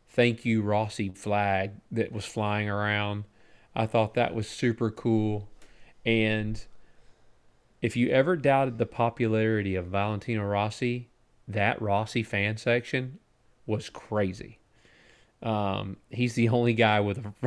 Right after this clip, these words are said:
a, <laughs> an entire set of stands. They're all his fans. And that's, that, he's the only rider with that. So, um, that was cool. And I, and I, I thought it was cool for Austria to,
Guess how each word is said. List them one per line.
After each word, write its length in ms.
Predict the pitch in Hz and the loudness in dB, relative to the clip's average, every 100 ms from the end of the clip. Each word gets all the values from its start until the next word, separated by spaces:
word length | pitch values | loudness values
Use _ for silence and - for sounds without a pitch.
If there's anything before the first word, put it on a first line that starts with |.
| 110 - 165 - | -4 -6 -6 0
a, 220 | 127 113 | 0 0
<laughs> 40 | - | 0
an 80 | 117 | 2
entire 640 | 113 110 - 117 120 123 | 0 -2 0 2 4 2
set 240 | 117 127 110 | 0 0 0
of 80 | |
stands. 600 | 107 - 104 98 95 101 - _ _ _ _ - | -2 -2 -2 -2 -6 -12 -20 _ _ _ _ -2
They're 240 | 107 - - | -2 -2 0
all 520 | 104 104 110 110 107 | 2 4 4 4 0
his 380 | 110 104 98 95 | 0 2 0 -2
fans. 560 | 107 95 90 92 - _ _ _ _ _ - | -4 -4 -4 -10 -18 _ _ _ _ _ -6
And 140 | 110 | -2
that's, 400 | 104 98 - - _ _ 156 | 0 -2 -6 -14 _ _ 2
that, 240 | 123 - 117 | 2 2 0
he's 200 | 113 107 | 0 2
the 120 | 110 | 2
only 160 | 110 | 2
rider 280 | 107 104 104 | 2 2 2
with 160 | 101 98 | 0 0
that. 240 | 98 98 | -2 -2
So, 360 | - 107 104 101 - - - - - | -2 -2 -2 -6 -16 -20 -20 -12 -4
um, 500 | 117 110 110 107 104 - | 0 2 0 -2 -6 4
that 240 | 123 139 | 4 6
was 160 | 131 - | 0 -2
cool. 380 | - 123 113 | 0 4 4
And 120 | 113 113 | 4 2
I, 40 | |
and 280 | - 110 113 | 0 -2 0
I, 300 | 113 110 - | 0 0 -2
I 120 | 113 110 | -4 -2
thought 280 | 113 110 | 0 0
it 80 | 107 | 0
was 140 | 107 - | -4 -6
cool 280 | - 107 | -2 -2
for 160 | 101 117 | -2 -2
Austria 640 | 107 98 - 107 98 98 | -2 -2 -4 -2 -2 -2
to, 540 | 95 - 101 98 98 | -6 -6 -4 -4 -6